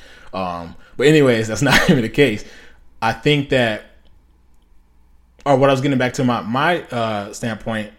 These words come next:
when I was sixteen years old or fifteen years old, I realized that I didn't even like basketball as much as I thought I liked it. I liked track more just because it was more of an individual sport, but I still loved basketball 'cause it was my first love.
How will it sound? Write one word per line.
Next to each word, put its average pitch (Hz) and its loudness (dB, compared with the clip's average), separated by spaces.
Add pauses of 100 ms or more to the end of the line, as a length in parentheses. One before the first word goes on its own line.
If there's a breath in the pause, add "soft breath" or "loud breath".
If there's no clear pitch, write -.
when 120 -6
I 123 0
was 117 -2
sixteen 143 -2
years 113 -2
old 131 4 (200)
or 113 -6
fifteen 135 -2
years 110 -2
old, 123 2
I 107 -2
realized 110 -2
that 104 -6
I 131 -4
didn't 131 0
even 120 -2
like 107 -4
basketball 113 -4
as 101 -6
much 107 -8
as 101 -8
I 101 -6
thought 110 -6
I 98 -4
liked 110 -6
it. 80 -14 (320 loud breath)
I 110 -2
liked 110 -6
track 127 0
more 127 0
just 104 -14
because 110 -6
it 104 -6
was 104 -8
more 110 -4
of 101 -4
an 87 -10
individual 107 -6
sport, 135 -4
but 117 -4
I 101 -4
still 120 -4
loved 107 -2
basketball 110 -4
'cause 104 -10
it 101 -8
was 98 -8
my 98 -6
first 101 -10
love. 107 -6